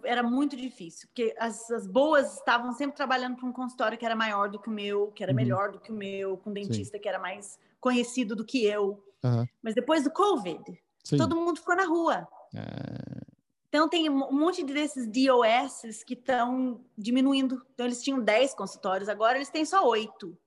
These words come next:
Speaker 2: Que, que é D O S?
Speaker 1: É, ai, Dental Organization Services. Então, é
Speaker 2: Ah,
Speaker 1: como
Speaker 2: ok,
Speaker 1: se fosse
Speaker 2: ok.
Speaker 1: o corporate.
Speaker 2: Sim, sim,
Speaker 1: É
Speaker 2: corporate,
Speaker 1: como,
Speaker 2: ok.
Speaker 1: como Castle Dental,
Speaker 2: Aham.
Speaker 1: não sei o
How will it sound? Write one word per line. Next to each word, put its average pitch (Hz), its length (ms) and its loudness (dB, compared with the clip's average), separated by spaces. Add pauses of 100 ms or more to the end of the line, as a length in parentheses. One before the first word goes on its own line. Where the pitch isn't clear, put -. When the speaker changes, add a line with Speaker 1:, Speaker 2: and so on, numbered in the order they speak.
(160)
Speaker 2:
Que, 208 120 -8
que - 220 0
é 175 60 6
D 151 180 2
O 127 140 4
S? 110 380 -6 (640)
Speaker 1:
É, 247 600 -2 (720)
ai, 185 280 -12 (300)
Dental 285 400 0
Organization 240 840 -2
Services. 196 540 -8
Então, 160 320 4
é 185 60 6
Speaker 2:
Ah, 180 140 4
Speaker 1:
como 190 120 4
Speaker 2:
ok, 139 120 2
Speaker 1:
se 123 60 0
fosse 240 220 0
Speaker 2:
ok. 285 60 -8
Speaker 1:
o - 40 -20
corporate. 240 540 0 (220)
Speaker 2:
Sim, 175 220 6
sim, 160 180 2
Speaker 1:
É 127 60 0
Speaker 2:
corporate, 131 320 0
Speaker 1:
como, 262 220 4
Speaker 2:
ok. 240 200 -2
Speaker 1:
como 233 400 -2 (160)
Castle 247 500 0
Dental, 214 560 0
Speaker 2:
Aham. 143 220 4
Speaker 1:
não 147 80 0
sei 208 240 -4
o - 140 -14